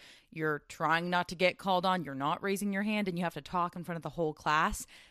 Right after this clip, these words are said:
it's just sort of embarrassing. And everyone just kind of gives you a second stare like, "Is she all right? <laughs> What did she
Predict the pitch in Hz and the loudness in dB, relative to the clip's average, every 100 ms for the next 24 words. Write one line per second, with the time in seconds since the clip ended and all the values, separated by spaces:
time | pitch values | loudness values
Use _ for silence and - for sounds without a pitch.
0 | _ - - - 359 294 185 160 151 156 | _ -12 -8 -6 -2 -2 -2 0 2 2
1 | 180 - 170 - 175 240 240 277 240 247 | 0 -2 -8 -8 -2 -2 2 2 0 -2
2 | - 247 180 180 214 208 160 - 202 165 | -4 -6 -2 -2 -2 -2 -2 -2 -4 -6
3 | - - 190 208 156 147 - - - - | -10 -6 -2 0 0 -2 -6 -8 -8 -4
4 | 196 330 185 139 180 320 - - - - | -2 -2 0 0 0 -2 -4 -6 -8 -6
5 | - 247 - - - 392 453 226 - - | -4 -6 -8 -14 -2 2 2 4 4 4
6 | 320 | 0